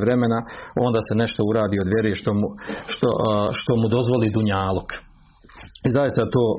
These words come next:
kod velike većine muslimana danas prisutno, da čak, znači, osnovnu obavezu namaz, e, ne obavljaju, izvršavaju zbog dunjaluka pod raznoraznim izgovorima. Uglavnom, u ovom hadisu, znači, nagovješeno mnoštvo stvari. Znači, kad bi analizirali ko-, kompletan ovaj ders, samo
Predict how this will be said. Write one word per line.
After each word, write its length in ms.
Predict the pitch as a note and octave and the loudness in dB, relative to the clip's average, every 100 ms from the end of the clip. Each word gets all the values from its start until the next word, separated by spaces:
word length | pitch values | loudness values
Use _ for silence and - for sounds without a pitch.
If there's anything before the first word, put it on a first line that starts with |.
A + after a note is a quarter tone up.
| G#2 G2 | 0 0
kod 140 | B2 G#2+ A#2 G#2 | 0 0 0 0
velike 240 | B2 A2+ G#2 | 0 2 0
većine 240 | F#2+ A2+ G#2 | 0 0 0
muslimana 420 | F#2 G#2 G2+ G#2+ G2 G2+ | 0 0 0 2 2 2
danas 200 | G2+ - - | 0 -2 -2
prisutno, 540 | G#2 - A2 G2 A#2 G#2 - - - - - | -2 0 0 2 0 -2 -6 -12 -12 -2 0
da 60 | - | 2
čak, 100 | - B2+ | 0 0
znači, 180 | A2+ C3 | 2 0
osnovnu 260 | A#2 C3 G#2+ G#2+ | 2 2 2 2
obavezu 280 | G#2 G2 G#2 A2 | 2 2 2 2
namaz, 300 | A#2 A2 F#2+ | 2 0 -2
e, 40 | - - - - - A2 G#2+ | -8 -16 -16 -8 -2 2 2
ne 60 | G#2+ A#2 | 2 2
obavljaju, 320 | B2+ A#2 G#2 | 2 2 2
izvršavaju 500 | F#2+ F#2 G#2 A2 G2 | 0 0 2 2 2
zbog 160 | G2 G#2+ G2+ | 0 0 2
dunjaluka 680 | G#2+ G2+ G#2 A2 G#2+ A#2+ G2+ - - | 2 2 2 0 0 0 -2 -4 -4
pod 120 | A2+ G#2+ | 0 0
raznoraznim 600 | G#2+ G#2 G#2+ A2+ G#2 G#2 G#2 A2 | 0 0 2 2 2 0 0 0
izgovorima. 600 | G2+ G#2+ G2+ F#2+ F2+ F2 - - - | 0 0 2 0 0 -2 -4 -8 -2
Uglavnom, 320 | A#2+ F#3 G3 D3+ | 2 2 2 2
u 20 | E3 | 2
ovom 160 | F3 D3 A#2+ | 4 2 2
hadisu, 500 | A2+ C3 F3 F#3 G3+ G3 - | 2 2 0 0 -2 -2 -2
znači, 200 | C3 - B2+ | -2 0 2
nagovješeno 460 | B2+ B2+ D#3 D3+ C3 | 2 2 2 2 2
mnoštvo 240 | C#3 D3+ C#3 - | 2 0 -4 -2
stvari. 360 | G2+ F2+ F2 F2+ - - - - | -2 0 -2 -6 -12 -14 -14 -6
Znači, 140 | - - | -4 -2
kad 80 | B2+ | 2
bi 80 | A#2 | 2
analizirali 400 | A2+ A#2 C3+ D3 - | 2 2 2 2 0
ko-, 120 | C#3 A#2+ | 0 0
kompletan 300 | C#3 B2 A#2+ A2+ | 0 0 0 0
ovaj 120 | G#2+ | 2
ders, 140 | B2+ A2 | 0 2
samo 120 | C3 | 2